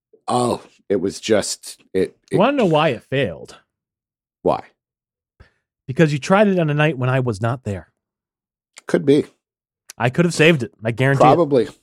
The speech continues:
Speaker 1: probably could have. Um, I, I don't, I, clearly I don't think I explained it well, and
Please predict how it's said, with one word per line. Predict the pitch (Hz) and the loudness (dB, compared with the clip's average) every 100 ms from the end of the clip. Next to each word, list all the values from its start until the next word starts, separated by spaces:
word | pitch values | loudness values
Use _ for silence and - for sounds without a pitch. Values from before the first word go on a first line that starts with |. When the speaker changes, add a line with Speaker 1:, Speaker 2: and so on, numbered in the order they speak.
| _ _ | _ _
Speaker 1:
probably | - 127 135 123 | -2 0 0 -4
could | 120 127 92 | -4 -2 -2
have. | 82 _ _ - - _ | -8 _ _ -20 -20 _
Um, | 87 90 85 80 82 _ _ _ - | -2 -2 -2 -4 -12 _ _ _ -4
I, | 117 - | -2 0
I | 117 | 0
don't, | 123 147 - | 4 2 2
I, | 107 113 _ _ | -4 -4 _ _
clearly | - 135 160 139 | -6 0 2 2
I | 104 | 0
don't | 104 87 | -2 -6
think | 85 | -8
I | 85 | -6
explained | 82 - - 190 185 165 | -6 -8 2 4 4 2
it | 156 | 2
well, | 147 135 135 | 2 4 2
and | 95 101 98 | 0 -6 -6